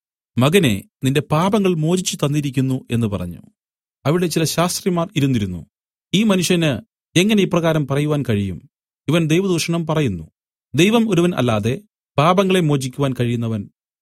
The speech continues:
ആർ?" എന്ന് ഹൃദയത്തിൽ ചിന്തിച്ചുകൊണ്ടിരുന്നു. ഇങ്ങനെ അവർ ഉള്ളിൽ ചിന്തിക്കുന്നത് യേശു ഉടനെ ആത്മാവിൽ ഗ്രഹിച്ച് അവരോട്, "നിങ്ങൾ ഹൃദയത്തിൽ ഇങ്ങനെ ചിന്തിക്കുന്നത് എന്ത്?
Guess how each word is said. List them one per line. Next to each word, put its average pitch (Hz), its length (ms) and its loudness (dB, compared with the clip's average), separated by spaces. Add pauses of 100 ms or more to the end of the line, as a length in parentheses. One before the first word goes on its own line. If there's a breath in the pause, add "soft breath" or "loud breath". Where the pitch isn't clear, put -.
(120)
ആർ?" 190 260 4
എന്ന് 139 220 2
ഹൃദയത്തിൽ 147 520 -2
ചിന്തിച്ചുകൊണ്ടിരുന്നു. 107 720 -4 (580)
ഇങ്ങനെ 196 420 2 (480)
അവർ 156 200 4
ഉള്ളിൽ 190 340 2
ചിന്തിക്കുന്നത് 147 560 -2
യേശു 151 320 0
ഉടനെ 120 320 0 (380)
ആത്മാവിൽ 190 560 0
ഗ്രഹിച്ച് 135 440 -2
അവരോട്, 107 340 -2 (580)
"നിങ്ങൾ 170 180 4
ഹൃദയത്തിൽ 196 500 2
ഇങ്ങനെ 151 200 2
ചിന്തിക്കുന്നത് 143 520 -2
എന്ത്? 120 440 -4